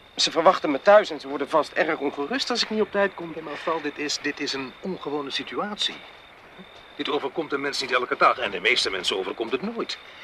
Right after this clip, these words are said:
Speaker 2: Ik weet zeker dat je ouders daar begrip voor zullen tonen. Zodra de mogelijkheid zich voordoet, zullen wij contact opnemen met je ouders. En lukt dat niet,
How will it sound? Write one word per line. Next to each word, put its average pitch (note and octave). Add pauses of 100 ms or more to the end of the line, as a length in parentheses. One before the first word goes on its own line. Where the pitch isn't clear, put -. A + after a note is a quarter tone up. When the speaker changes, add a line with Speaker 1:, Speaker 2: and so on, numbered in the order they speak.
(240)
Speaker 2:
Ik E3+
weet B2
zeker D3
dat A#2
je A#2+
ouders G#2+
daar -
begrip -
voor -
zullen E2+
tonen. C#2+ (1500)
Zodra A#2
de A2+
mogelijkheid A#2
zich F2
voordoet, D3 (360)
zullen G2+
wij F#2+
contact D3
opnemen C3
met B2+
je A2+
ouders. G#2 (600)
En B2
lukt A2
dat -
niet, G3